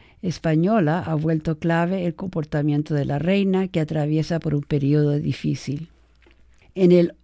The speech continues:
ojo del huracán, Leticia ha hecho mucho como reina, de eso no nos cabe duda,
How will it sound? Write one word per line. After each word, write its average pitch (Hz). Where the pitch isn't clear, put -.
ojo 202
del 170
huracán, 143
Leticia 208
ha 165
hecho 190
mucho 214
como 160
reina, 185
de 165
eso 214
no 190
nos 170
cabe 160
duda, 143